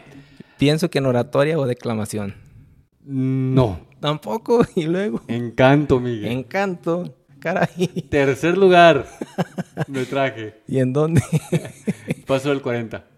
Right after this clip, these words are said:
Speaker 1: ¿Oh, sí? Ah, pues con razón.
Speaker 2: ¿Cuál era,
Speaker 1: <laughs>
Speaker 2: cuál
Speaker 1: Que
Speaker 2: era
Speaker 1: con
Speaker 2: la,
Speaker 1: razón.
Speaker 2: <laughs> cuál era la técnica del cuarenta?
Speaker 1: No, no recuerdo, Jera.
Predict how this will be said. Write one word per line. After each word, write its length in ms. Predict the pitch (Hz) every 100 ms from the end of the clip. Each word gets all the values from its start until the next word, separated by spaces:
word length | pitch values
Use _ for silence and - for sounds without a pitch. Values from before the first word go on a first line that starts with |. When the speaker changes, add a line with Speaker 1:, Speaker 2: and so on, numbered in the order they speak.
| _
Speaker 1:
¿Oh, 160 | 156 180
sí? 420 | 214 254 226 _ - 123
Ah, 300 | 233 - 123
pues 160 | 123
con 200 | - 120
razón. 400 | 120 117 120 123
Speaker 2:
¿Cuál 180 | 143 160
era, 260 | 180 190 185
Speaker 1:
<laughs> 40 |
Speaker 2:
cuál 120 | 185
Speaker 1:
Que 60 | 170
Speaker 2:
era 80 | 185
Speaker 1:
con 100 | 185
Speaker 2:
la, 80 | 156
Speaker 1:
razón. 360 | 165 - 262
Speaker 2:
<laughs> 720 | - 180 156 143 196 - 147 -
cuál 160 | 165
era 160 | 175 180
la 140 | 160
técnica 360 | 143 143 160 156
del 100 | 143
cuarenta? 460 | 123 110 107 92 -
Speaker 1:
No, 260 | 104 104 113
no 160 | 117
recuerdo, 460 | 117 113 110 95 101
Jera. 280 | 156 170